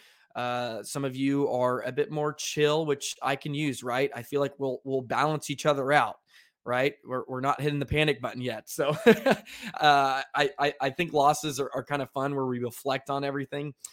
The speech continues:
Uh, and, uh, sometimes you, you gotta separate or, or get the thousand-foot view. Like, look, six games into this thing, uh, they're,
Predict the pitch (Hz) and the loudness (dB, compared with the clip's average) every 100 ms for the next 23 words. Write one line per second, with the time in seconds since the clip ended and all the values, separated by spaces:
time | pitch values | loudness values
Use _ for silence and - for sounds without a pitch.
0 | - _ _ 127 123 123 123 120 127 123 | -20 _ _ -4 -4 -2 -2 -2 -4 -6
1 | 120 120 120 117 107 - _ _ - 151 | -6 -6 -6 -10 -14 -18 _ _ -10 -8
2 | 139 147 139 131 - 135 139 135 127 - | -2 -2 -2 -6 -6 -2 0 2 0 -4
3 | _ - - - - 143 143 143 143 143 | _ -10 -8 -6 -4 -4 -2 -2 0 0
4 | 123 117 120 110 - 127 135 - 135 120 | -2 -4 -6 -8 -14 -2 -2 0 -4 -4
5 | - _ 135 135 139 131 120 - 131 - | -8 _ 0 2 0 -4 -8 -4 -4 -4
6 | 123 139 120 113 - - _ 92 - 120 | -2 0 0 -2 -10 -20 _ -12 -8 -8
7 | 95 _ _ _ _ - 127 - 143 135 | -10 _ _ _ _ -8 -8 -4 -2 -2
8 | 127 127 123 120 - 120 120 120 - _ | -4 -6 -8 -8 -8 -8 -8 -10 -14 _
9 | _ _ _ 82 87 - 107 113 | _ _ _ -8 -8 -6 -6 -6